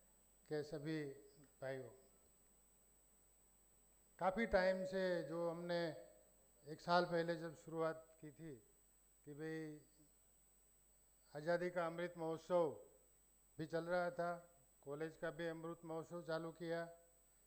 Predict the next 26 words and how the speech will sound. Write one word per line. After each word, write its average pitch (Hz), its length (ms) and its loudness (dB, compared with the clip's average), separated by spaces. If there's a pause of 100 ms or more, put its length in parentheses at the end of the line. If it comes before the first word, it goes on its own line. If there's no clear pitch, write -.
(380)
पैरेलल 180 400 4
काफ़ी 175 300 -2
प्रोग्राम 170 460 0
चले। 175 280 0 (1700)
डॉक्टर 170 460 -2 (1120)
शुक्ला 170 360 0
ने 175 180 -2 (880)
जितने 208 260 -2
प्रोग्राम 175 460 0
हुए 160 260 -2 (120)
इसके 156 240 -10
बारे 151 240 0
में 165 140 -2
भी 170 120 -4
काफ़ी 156 340 -6
बातें 143 320 -6
की 160 220 -10
है, 160 200 -10 (1200)
और 165 140 -6
ख़ास 208 300 8
तौर 202 180 6
पर 202 200 8 (1400)
जब 196 200 4
ये 226 300 2 (120)
क्लोजिंग 190 400 -2
सेरेमनी 185 580 -4